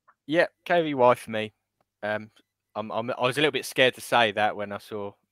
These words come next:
Michael was in the, in the comments. Um, no, yeah, K-, K V Y for me. Um, I think I said, I said a similar thing after the Cambridge game about Edwards. I think when a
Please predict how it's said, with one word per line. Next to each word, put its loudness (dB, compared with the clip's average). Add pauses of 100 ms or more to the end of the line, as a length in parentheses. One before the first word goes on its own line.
Michael -10
was -14
in -16
the, -14 (140)
in -20
the -20
comments. -18 (140)
Um, 4 (600)
no, 4
yeah, 6
K-, 2
K 0
V -10
Y 2
for -12
me. -2 (140)
Um, 0
I -4
think -6 (140)
I 0
said, -2 (120)
I -2
said 0
a -4
similar -10
thing -6
after -4
the -10
Cambridge -6
game -4
about 0
Edwards. -6
I -10
think -8 (380)
when -2
a -6